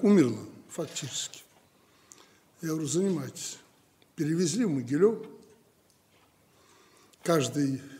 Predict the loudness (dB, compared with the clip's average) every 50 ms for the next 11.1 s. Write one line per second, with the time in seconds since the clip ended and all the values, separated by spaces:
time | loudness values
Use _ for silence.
0 | -20 -20 -20 -20 -20 -16 -12 -12 -10 -8 -6 -4 -4 -2 -4 -4 -4 -4 0 2
1 | 2 2 0 -2 -4 -2 -2 -4 -4 -6 -8 -10 -6 -2 0 0 0 0 -2 -4
2 | -4 -4 -6 -8 -12 -18 -20 -20 -20 -20 -20 -20 -20 -20 -20 -20 -20 -20 _ _
3 | _ -14 -12 -10 -8 -4 0 2 2 4 4 4 4 2 0 0 0 0 0 -2
4 | -2 -2 -2 -2 -2 -2 -4 -4 -4 -6 -6 -10 -12 -14 -14 -14 -16 -20 -20 -20
5 | -20 _ _ _ -20 -20 _ _ _ _ _ _ -20 -20 -8 -2 2 6 8 8
6 | 6 6 4 2 2 2 2 0 -4 -8 -10 -12 -14 -16 -20 -20 -20 _ _ _
7 | _ _ _ _ -10 -10 -10 -10 -10 -12 -14 -16 -18 -20 -20 -20 _ _ _ _
8 | _ _ _ _ _ _ _ _ _ _ _ -20 -20 -20 -14 -4 0 2 2 4
9 | 6 6 6 6 4 2 4 4 4 4 4 4 0 -2 -8 -14 -16 -12 -8 -6
10 | -4 -2 0 0 0 0 0 -2 -4 -8 -10 -10 -8 -8 -6 -6 -6 -6 -8 -10
11 | -12